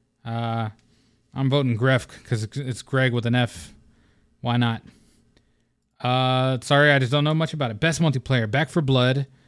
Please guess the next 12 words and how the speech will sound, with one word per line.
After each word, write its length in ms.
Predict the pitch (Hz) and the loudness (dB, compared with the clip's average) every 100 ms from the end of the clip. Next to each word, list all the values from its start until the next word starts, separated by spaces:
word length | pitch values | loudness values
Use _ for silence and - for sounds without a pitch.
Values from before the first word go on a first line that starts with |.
| _ _ - | _ _ -4
Knockout 400 | 113 120 160 151 | -2 0 -2 -2
City, 480 | - 135 120 127 - _ _ _ | -2 0 0 -2 -6 _ _ _
It 160 | - 143 | -6 -4
Takes 300 | - 160 - | 0 -2 -2
Two, 440 | - 139 131 127 131 _ _ | 0 2 2 -2 -6 _ _
Monster 340 | 117 127 127 139 | -2 -2 0 2
Hunter 240 | 147 147 | 2 4
Rise, 540 | 135 127 127 120 - - | 2 2 2 -2 -6 -18
New 260 | - 123 151 | -4 2 2
World, 500 | 151 143 135 131 127 - _ _ - | 4 2 4 2 -2 -14 _ _ -6
and 120 | 117 | -4
Valheim. 500 | 127 123 113 104 | -2 -2 -4 -10